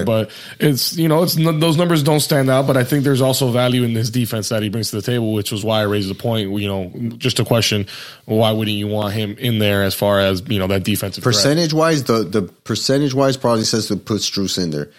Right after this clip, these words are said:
Speaker 1: as a better three-point shooter.
Speaker 2: Mm-hmm.
Speaker 1: Percentage-wise, right?
Speaker 2: But the, that's offense. I was, I was, we had
Speaker 1: I
Speaker 2: talked,
Speaker 1: get it,
Speaker 2: we had
Speaker 1: but,
Speaker 2: said
Speaker 1: but
Speaker 2: defensively.
Speaker 1: defensively, they're, they're on the same level. Maybe Victor has them by a little bit. You
Speaker 2: That,
Speaker 1: know?
Speaker 2: that's all, that's all my point was.
Speaker 1: A little bit defensively, but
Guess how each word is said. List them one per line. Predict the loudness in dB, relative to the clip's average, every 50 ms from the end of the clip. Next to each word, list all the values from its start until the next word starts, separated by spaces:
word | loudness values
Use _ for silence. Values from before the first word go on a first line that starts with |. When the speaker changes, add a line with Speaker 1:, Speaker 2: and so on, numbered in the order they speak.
| _ _ _ _ -8
Speaker 1:
as | -6 -4 -2
a | 0
better | 2 2 2 2 0
three-point | 0 0 0 0 0 0 -2 -2 -2
shooter. | -2 -4 -4 -4 -6 -8 _ _ -8
Speaker 2:
Mm-hmm. | -6 -4 -2 -2 -2 -4 -6 -8 _ _ _ _ -20 -20 _ _
Speaker 1:
Percentage-wise, | -6 -4 0 2 2 2 0 -2 -4 -4 -4 -4 -4 -8 -12 -18 _ _ -4
right? | 0 2 2 2 0 -2 -6 _ _ -2
Speaker 2:
But | -2 0 0
the, | 0 0 -2
that's | -2 0 -2 0 0
offense. | 2 0 0 0 -2 -6 -4 -2
I | -2
was, | 0 0 -2 -4 -4
I | -2 -2
was, | -2 -2 -4
we | -6 -4 -4 -2 0
had | 0 0 0 0
Speaker 1:
I | 0
Speaker 2:
talked, | 2
Speaker 1:
get | 4 4 4 4
it, | 2 4
Speaker 2:
we | 4
had | 2 2
Speaker 1:
but, | 2
Speaker 2:
said | 2 2
Speaker 1:
but | 4 4 4
Speaker 2:
defensively. | 2 0 -2 -4 -4 0 0 0
Speaker 1:
defensively, | 2 4 2 2 4 4 2 2 2 2 2 2
they're, | 4 4 4 4 4
they're | 4 4 4 4
on | 4 4 4 4
the | 2 2
same | 0 2 2 2 4 4 4 4 2 4 4
level. | 4 4 4 4 2 2 0
Maybe | 2 2 2 2 2 2
Victor | 2 2 0 0 2 0
has | 0 2 2 2 2
them | 2 0 0 0 0
by | 0 2 2
a | 2 2 2
little | 2 2 2 2 4 4 4 2
bit. | 2 2 0 -2 -2 -6 -16 _ _ _ _ -4
You | 0
Speaker 2:
That, | 2 4
Speaker 1:
know? | 4
Speaker 2:
that's | 4 2 2 2
all, | 0 0
that's | 0 0 -2 0 0
all | -2 -2
my | 0 -2 -4
point | -4 -6 -8 -6
was. | -8 -8 -8 -12 _ _ -2
Speaker 1:
A | 0 2
little | 4 6 6 6 6 4 4
bit | 4 2 2
defensively, | 2 2 2 2 2 2 2 0 0 0 0 -2
but | 0 2 2 4 4 2 0 -2